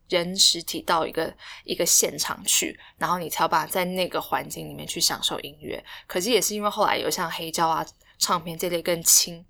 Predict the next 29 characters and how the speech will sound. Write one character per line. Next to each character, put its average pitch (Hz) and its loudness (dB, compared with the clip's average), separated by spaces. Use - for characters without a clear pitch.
轻 180 -2
薄 175 -4
轻 165 2
巧 - 0
的 - -8
东 - -4
西， 190 0
然 170 -8
后 175 0
大 214 4
家 170 0
也 156 0
比 151 -8
较 165 -2
可 175 -6
以 160 -4
负 160 -8
担 147 -8
得 147 -12
起， - 2
所 - 0
以 185 2
其 - 2
实 147 -8
越 226 4
来 180 2
越 180 -2
多 170 -2
人 143 -8